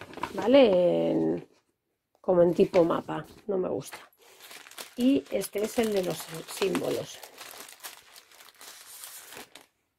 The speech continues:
¿Veis?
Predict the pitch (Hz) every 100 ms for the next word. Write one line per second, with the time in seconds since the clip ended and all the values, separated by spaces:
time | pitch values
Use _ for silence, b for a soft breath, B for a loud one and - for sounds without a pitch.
0 | _ _ _ _ _ _ - _ _ _
1 | _ _ _ _ _ _ - _ _ _
2 | _ - - 196 240